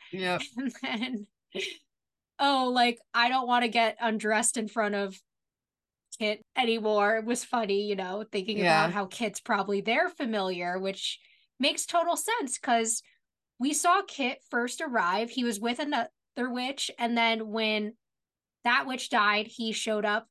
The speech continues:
Speaker 2: at the manor.
Speaker 1: Yeah, and had the charm symbol on his collar already.
Speaker 2: Yes.
Speaker 1: Every time I watch this episode or think about it, I, I look at my cats like, "Mm." <laughs>
Speaker 2: <laughs>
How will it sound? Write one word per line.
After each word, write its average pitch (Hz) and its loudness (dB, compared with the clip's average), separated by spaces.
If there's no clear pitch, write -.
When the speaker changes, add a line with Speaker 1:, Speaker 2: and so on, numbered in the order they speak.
Speaker 2:
at 208 0
the 247 -8
manor. 311 -8
Speaker 1:
Yeah, 226 2
and 226 0
had 220 0
the 214 -10
charm 208 -2
symbol 175 -6
on 170 2
his 185 -8
collar 185 2
already. - -2
Speaker 2:
Yes. - -8
Speaker 1:
Every 294 2
time 370 4
I 320 6
watch 233 6
this 220 -4
episode 185 -2
or 175 -2
think 185 -6
about 160 2
it, 151 -6
I, 170 2
I - -2
look 240 -4
at 277 -4
my 226 0
cats 185 -2
like, 165 -2
"Mm." 254 -4
<laughs> - 4
Speaker 2:
<laughs> 269 -10